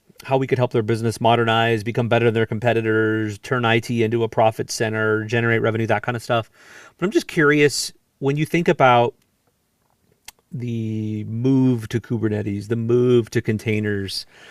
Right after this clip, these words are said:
how do you help people really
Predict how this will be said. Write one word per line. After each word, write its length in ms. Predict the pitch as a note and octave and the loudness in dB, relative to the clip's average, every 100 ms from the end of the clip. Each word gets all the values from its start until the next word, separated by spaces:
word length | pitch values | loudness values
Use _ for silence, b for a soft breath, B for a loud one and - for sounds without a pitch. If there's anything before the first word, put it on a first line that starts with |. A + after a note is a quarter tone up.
| B B B B - | B B B B -4
how 260 | E3 D#3 | 4 6
do 80 | C#4 | 6
you 160 | C#4 D3+ | 4 2
help 300 | C3+ C#3+ - | 4 2 0
people 500 | C3+ C3 C3+ B2 A2+ | -8 0 4 4 2
really 320 | B2 C3+ A#2 | 2 4 2